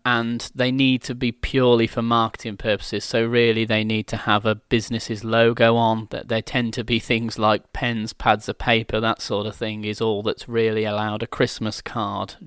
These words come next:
generally, uh, samples. If your business makes something, if you can make a relatively small, cheap sample, then they'll be okay as well. But certainly not crates of beer or boxes of wine for your customers.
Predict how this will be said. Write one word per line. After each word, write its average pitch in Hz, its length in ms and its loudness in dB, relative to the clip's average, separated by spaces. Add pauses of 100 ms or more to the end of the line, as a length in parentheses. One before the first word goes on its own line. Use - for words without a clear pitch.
generally, 110 580 -6 (260)
uh, 110 60 -10
samples. 120 920 -4 (520)
If - 240 -6
your 120 140 -2
business 120 480 -4
makes 117 320 -2
something, 117 380 -2
if 113 180 -4
you 113 100 -4
can 113 200 -8
make 110 240 -4
a 113 80 -4
relatively 110 640 0
small, 117 340 -4
cheap 117 340 -6
sample, 113 460 -6
then 110 160 -4
they'll 110 160 -4
be 110 160 -2
okay 107 380 -4
as 107 180 -10
well. 107 220 -2
But 110 120 -6
certainly 113 520 0
not 110 260 0 (220)
crates - 360 2
of 113 120 -8
beer 110 320 0
or 104 240 -6 (160)
boxes 117 340 -4
of 113 80 -8
wine 110 380 -8
for - 160 -12
your 107 420 -8
customers. 110 640 -12